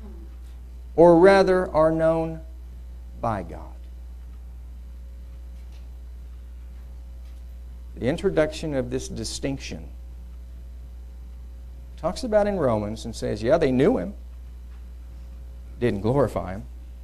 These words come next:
weren't thankful, professed to be brilliant,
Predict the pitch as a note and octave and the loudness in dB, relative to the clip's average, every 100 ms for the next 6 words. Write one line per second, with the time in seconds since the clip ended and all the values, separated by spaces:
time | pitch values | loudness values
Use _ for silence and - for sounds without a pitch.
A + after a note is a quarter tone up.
0 | - - - - - F3 F3+ B2 F#3+ A3 | -14 -14 -14 -12 6 10 10 12 10 10
1 | - E3+ F#3+ - - - - - - - | 10 8 8 0 -12 -14 -14 -14 -14 -14
2 | - - - - - B2 - F3+ G3+ - | -14 -14 -14 -14 -6 -4 6 10 10 8
3 | D3 C#3 C3+ E3 D#3+ D3 | 2 4 6 6 4 0